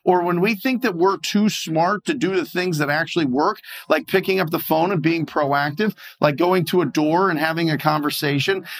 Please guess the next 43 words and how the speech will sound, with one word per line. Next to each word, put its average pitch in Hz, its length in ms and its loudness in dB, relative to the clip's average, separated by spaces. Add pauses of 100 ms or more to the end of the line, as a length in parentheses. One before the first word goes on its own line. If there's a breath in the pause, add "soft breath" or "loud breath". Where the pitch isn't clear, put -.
like 156 240 2 (100)
be-, 165 220 2
going 180 400 0
to 175 180 2
a, 151 120 0
uh, 131 420 0
a 131 80 2
meetup, 190 560 2
a 156 100 2
real 170 240 2
estate 175 300 0
meetup 170 360 0
and 135 140 0
building 160 320 0
a 139 60 -2
squad, 147 720 0 (240)
right? 196 480 -2 (520)
Idle 240 280 2
hands 226 460 0
do 190 120 2
the 170 80 2
devil's 190 240 2
work. 240 220 0
That's 208 240 0
when 220 140 2
we 208 80 2
start 202 320 -2
getting 202 240 0
into 190 160 -2
all 202 180 2
sorts 220 280 -2
of 165 100 -4
different 151 300 0
weird 135 280 2
stuff. - 320 -6 (140)
Or 170 160 4
then 240 200 0
we 233 120 4
just 165 200 0
slip 196 280 0
into 190 280 2
entertainment 196 680 0
world. 104 400 -6